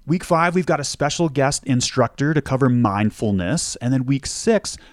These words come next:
we're to be connecting with spirit. The opposite of addiction is connection, and we're gonna learn ways to reveal the illusion of fear and separation. Use the promo code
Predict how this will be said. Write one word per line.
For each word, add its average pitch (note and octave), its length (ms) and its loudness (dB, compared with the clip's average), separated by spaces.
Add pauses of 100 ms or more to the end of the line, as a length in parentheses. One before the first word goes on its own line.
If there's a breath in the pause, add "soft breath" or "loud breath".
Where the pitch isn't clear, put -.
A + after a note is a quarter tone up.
we're B2+ 140 2
to E3+ 80 4
be G#3 80 0
connecting C#3 760 2
with A#2 240 0
spirit. G#2 460 -2
The G2+ 100 -2
opposite F3 380 0
of D#3+ 40 -2
addiction C#3+ 360 -2
is B2+ 120 2
connection, A2+ 680 -2 (240 loud breath)
and G#2 120 -2
we're C3+ 140 2
gonna E3 140 0
learn D#3 220 2
ways B2 260 2
to C3 120 -4
reveal A2 380 2
the G#2+ 140 0
illusion D3 540 2
of E3 160 -4
fear A#2 540 2
and A2+ 200 -2
separation. F#2+ 1040 -4 (300 loud breath)
Use E3 220 2
the B3+ 60 2
promo G3+ 280 2
code F3+ 220 2